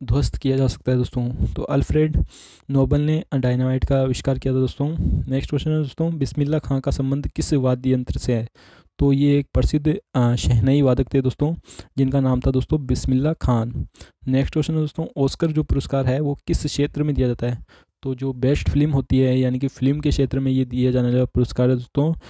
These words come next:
और फिल्म के क्षेत्र के अंदर ये दिया जाने वाला सबसे बड़ा पुरस्कार है दोस्तों। तो आशा करता हूँ दोस्तों वीडियो बहुत पसंद आया होगा। अगर वीडियो पसंद आया तो इसे एक लाइक कीजिए दोस्तों,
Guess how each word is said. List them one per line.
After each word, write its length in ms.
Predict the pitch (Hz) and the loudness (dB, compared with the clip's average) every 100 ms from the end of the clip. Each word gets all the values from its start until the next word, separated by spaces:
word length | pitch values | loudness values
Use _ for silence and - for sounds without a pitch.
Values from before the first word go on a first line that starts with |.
| - _ - | -20 _ -2
और 240 | 131 180 - | 0 0 -4
फिल्म 240 | 131 135 | 0 0
के 80 | 139 | 0
क्षेत्र 280 | 135 127 127 | 0 0 0
के 60 | |
अंदर 180 | 131 127 | 0 2
ये 120 | 131 131 - | 0 -2 -2
दिया 200 | 123 123 | 2 2
जाने 220 | 120 123 | 2 0
वाला 180 | 123 147 | 2 0
सबसे 400 | - - 147 139 | -2 -2 -2 0
बड़ा 300 | - - 127 | -2 0 2
पुरस्कार 360 | 131 127 - 123 | 4 2 2 0
है 80 | 117 | 0
दोस्तों। 420 | 113 - 117 113 - - - - | -2 -4 -4 -6 -12 -20 -20 -6
तो 60 | 123 | -4
आशा 200 | 123 151 | -2 -2
करता 200 | 143 156 | -2 -4
हूँ 80 | |
दोस्तों 240 | 147 - 143 | -4 -2 -2
वीडियो 220 | 127 131 | -2 -2
बहुत 200 | 127 123 | -2 -2
पसंद 280 | - 139 131 | -4 -4 -4
आया 100 | 127 | -2
होगा। 180 | 123 135 143 | -4 -6 -4
अगर 160 | 147 | -2
वीडियो 280 | 147 143 147 | 0 0 0
पसंद 240 | - 143 | -2 -2
आया 100 | 135 | -4
तो 100 | 131 | -4
इसे 180 | 135 139 | -4 -4
एक 120 | 127 | -4
लाइक 200 | 117 123 - | -4 -4 -4
कीजिए 160 | 135 | -4
दोस्तों, 300 | 135 - 143 | -2 -2 -6